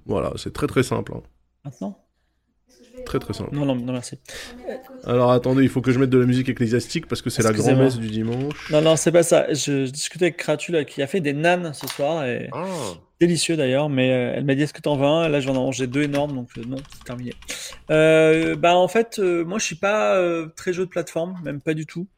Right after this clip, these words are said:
Speaker 2: Mais, euh, j'étais épaté. J'étais vraiment, il est juste
Speaker 3: Ouais.
Speaker 2: un peu trop facile, je trouve, je, sans vouloir, euh,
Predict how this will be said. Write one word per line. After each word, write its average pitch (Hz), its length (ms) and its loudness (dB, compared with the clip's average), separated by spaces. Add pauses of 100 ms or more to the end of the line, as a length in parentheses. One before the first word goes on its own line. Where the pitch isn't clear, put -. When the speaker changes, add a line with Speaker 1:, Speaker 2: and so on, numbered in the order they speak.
(420)
Speaker 2:
Mais, 147 360 2
euh, 139 800 4
j'étais 135 360 -4
épaté. 147 400 -6 (120)
J'étais 131 380 -10
vraiment, 147 420 -6
il 151 200 -2
est 151 40 -2
juste 175 160 -4
Speaker 3:
Ouais. 202 60 0
Speaker 2:
un 175 60 0
peu 170 120 -4
trop - 160 -6
facile, 151 300 -4
je - 80 -12
trouve, 131 240 -10
je, - 220 -20
sans 135 180 -10
vouloir, 131 320 -6
euh, 123 220 -4